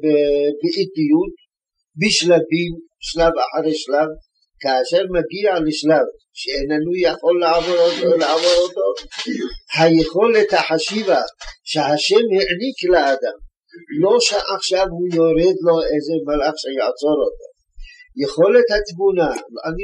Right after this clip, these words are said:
לא רוצה לקרוא את התבונה, כי אנחנו כבר מדברים מעבר לזה. יכולת התבונה, יכולת החשיבה, שהשם העניק לאדם,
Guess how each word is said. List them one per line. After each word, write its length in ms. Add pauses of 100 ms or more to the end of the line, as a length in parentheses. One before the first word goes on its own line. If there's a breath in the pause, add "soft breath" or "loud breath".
לא 120
רוצה 240
לקרוא 260
את 120
התבונה, 400 (100)
כי 140
אנחנו 280
כבר 240
מדברים 440
מעבר 480
לזה. 260 (720 soft breath)
יכולת 500
התבונה, 440 (140)
יכולת 340
החשיבה, 580 (480)
שהשם 580
העניק 420 (140)
לאדם, 440